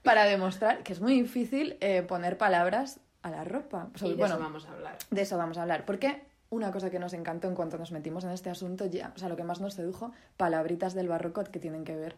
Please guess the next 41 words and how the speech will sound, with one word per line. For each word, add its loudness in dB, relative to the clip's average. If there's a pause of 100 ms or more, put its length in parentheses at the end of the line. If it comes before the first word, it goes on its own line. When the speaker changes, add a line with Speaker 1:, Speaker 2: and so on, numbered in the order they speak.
Speaker 1:
con -6
la -8
moda. -8 (280)
O -20
sea, 2
hay 4
como 2
una 4
exuberancia 0
léxica -4
muy 2
guay, 4
que -6
tiene -4
mucho -4
que -2
ver, 0 (260)
o -16
sea, -2
que, -8
que, -6 (280)
que -2
es -8
muy 0
acorde 2
con -4
el -4
espectáculo 0
así -4
como -2
muy -4
abullonado 0
y 2
espectacular 0
de, -2
de -2
la -2
ropa 0
en -2
esos -4
siglos, 2